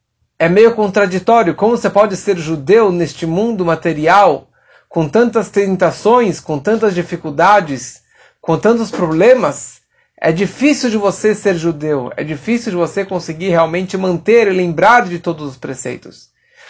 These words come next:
Então Deus disse, "Eu darei a vocês uma mitzvah, a mitzvah do tzitzit,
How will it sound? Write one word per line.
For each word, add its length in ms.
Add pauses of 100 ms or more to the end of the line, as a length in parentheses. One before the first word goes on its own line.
(100)
Então 180
Deus 300
disse, 500 (460)
"Eu 100
darei 320
a 60
vocês 640 (180)
uma 140
mitzvah, 560 (640)
a 60
mitzvah 400
do 140
tzitzit, 720